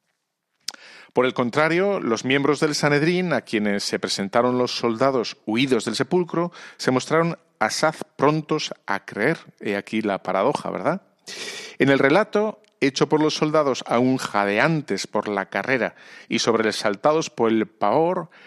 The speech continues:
aquellos notables judíos no hallaron nada de inverosímil y prestaron plena fe.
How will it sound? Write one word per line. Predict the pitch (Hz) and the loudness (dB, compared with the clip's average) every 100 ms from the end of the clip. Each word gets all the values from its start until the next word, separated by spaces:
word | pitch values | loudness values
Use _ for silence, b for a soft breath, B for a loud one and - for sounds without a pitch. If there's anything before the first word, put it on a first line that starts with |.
| B B B | B B B
aquellos | - 202 190 | 0 2 2
notables | 190 196 185 - | 2 2 2 0
judíos | 175 180 196 - | -2 0 0 -2
no | 139 160 | -2 0
hallaron | 175 180 175 165 | 0 2 0 -2
nada | - 127 156 156 | -4 0 0 2
de | 131 | 0
inverosímil | 113 104 107 101 - - 202 123 95 85 _ _ _ - | 0 0 0 0 -2 0 2 0 -2 -8 _ _ _ -10
y | - | -8
prestaron | 101 - 127 143 135 _ _ - | -6 -2 0 -2 -6 _ _ -2
plena | 123 127 | 0 0
fe. | 110 71 | -2 -6